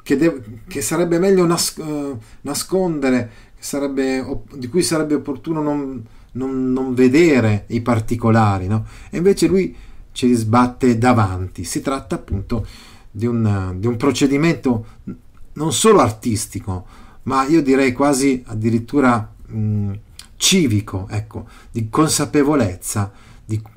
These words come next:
mm, ad esempio di, di come vivono certi uomini. Abbiamo visto prima gli alzaioli, certe donne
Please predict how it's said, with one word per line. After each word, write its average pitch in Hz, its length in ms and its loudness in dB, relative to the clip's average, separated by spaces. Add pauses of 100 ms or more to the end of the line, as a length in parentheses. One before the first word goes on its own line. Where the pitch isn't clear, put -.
mm, 104 280 -2 (140)
ad 107 100 -4
esempio 123 340 0
di, 107 260 -2 (400)
di 104 100 -14
come 170 260 2
vivono 123 420 4
certi - 380 -2
uomini. 107 400 -2 (240)
Abbiamo 107 220 2
visto 107 220 2
prima 123 240 2
gli 113 80 4
alzaioli, 113 580 4
certe 127 360 0
donne 113 420 2